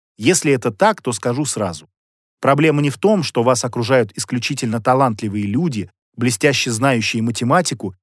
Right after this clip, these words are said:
и владеющие пятнадцатью иностранными языками, и не в том, что фортуна улыбается вашему соседу,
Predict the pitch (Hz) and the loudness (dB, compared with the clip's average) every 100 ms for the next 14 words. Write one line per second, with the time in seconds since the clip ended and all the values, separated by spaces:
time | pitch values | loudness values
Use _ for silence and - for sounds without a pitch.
0 | _ 120 127 139 156 151 127 127 113 127 | _ -2 2 2 4 2 2 -2 -2 -2
1 | 147 139 117 131 127 131 - 135 123 117 | 0 0 -2 -2 -2 0 0 0 0 0
2 | 113 113 113 190 175 110 - _ _ - | -2 -2 2 2 2 -2 -8 _ _ -2
3 | 147 208 220 - 240 220 - 190 190 170 | 4 4 4 4 4 4 2 2 2 2
4 | 214 208 196 170 175 156 170 165 - 135 | 2 2 2 2 2 4 4 4 2 4
5 | 151 139 147 135 135 120 135 120 | 4 4 0 0 0 2 0 0